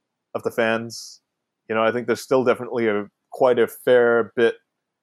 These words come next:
of the fan base that still kinda believes in him and wants him to do well for obvious reasons. But you also can't deny that there's also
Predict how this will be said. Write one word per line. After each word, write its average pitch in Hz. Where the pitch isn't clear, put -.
of 120
the 120
fan 107
base 104
that 110
still 123
kinda 117
believes 104
in 107
him 104
and 101
wants 104
him 117
to 104
do 113
well 104
for 110
obvious 110
reasons. 104
But 123
you 143
also 139
can't 127
deny 123
that 110
there's 110
also 110